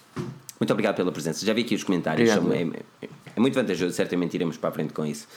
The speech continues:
Speaker 1: Ahm, ainda estou a planear como é que vamos fazer isso de forma a que vocês não percam dinheiro e, well, não queiram participar em determinado gadget. Ah, por isso, por isso, já.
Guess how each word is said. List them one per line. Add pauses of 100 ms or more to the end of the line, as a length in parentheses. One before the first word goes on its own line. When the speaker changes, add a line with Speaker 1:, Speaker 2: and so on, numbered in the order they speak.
(400)
Speaker 1:
Ahm,
ainda
estou
a
planear
como
é
que (180)
vamos
fazer
isso
de
forma
a
que
vocês
não
percam
dinheiro
e, (640)
well, (160)
não
queiram
participar
em
determinado
gadget. (580)
Ah, (100)
por
isso, (1040)
por
isso,
já.